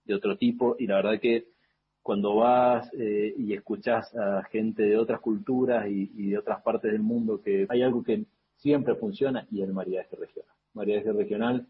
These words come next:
eh, de alguna forma se permite romper reglas y hacer que la combinación, a ver, con el torronté y las empanadas, el torronté y una, y una humita en chala o un tamal, espectacular.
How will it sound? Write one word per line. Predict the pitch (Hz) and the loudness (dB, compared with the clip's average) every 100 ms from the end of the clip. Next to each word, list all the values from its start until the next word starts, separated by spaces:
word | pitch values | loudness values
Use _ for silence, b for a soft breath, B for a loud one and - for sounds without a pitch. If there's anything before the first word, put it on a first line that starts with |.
| _ _ _ _ | _ _ _ _
eh, | 107 101 98 | -4 -2 0
de | 98 | 0
alguna | 104 110 | -2 -2
forma | - 113 113 110 | 0 0 0 -2
se | - 98 | -2 -4
permite | - 98 101 127 127 117 | -2 -2 2 0 2 0
romper | 98 95 - 113 | 2 -2 0 2
reglas | 113 120 120 123 131 - _ _ _ _ _ | 4 4 4 2 -2 -8 _ _ _ _ _
y | 101 101 98 | 0 2 2
hacer | 107 107 98 | 0 -2 0
que | 104 | 2
la | 98 | 2
combinación, | 98 95 92 85 - 110 101 92 90 82 82 | 0 -2 -4 -6 0 2 2 -2 -6 -12 -10
a | 85 | -10
ver, | 85 | -10
con | 87 85 | -12 -16
el | |
torronté | - 87 85 87 | -10 -6 -6 -4
y | 98 | -2
las | 92 | -2
empanadas, | 90 92 110 98 | -2 -4 -2 -4
el | |
torronté | 90 87 87 101 | -6 -12 -4 -2
y | 98 | 0
una, | 95 90 | -2 -6
y | 98 | -8
una | 95 | -10
humita | 92 98 98 | -6 -6 -6
en | 92 | -8
chala | - 110 101 90 | -4 -2 0 -2
o | 85 | -6
un | 87 98 | -6 -6
tamal, | 90 98 110 101 - _ _ | -4 -2 -2 -4 -8 _ _
espectacular. | _ _ 82 82 92 85 | _ _ -18 -10 -8 -8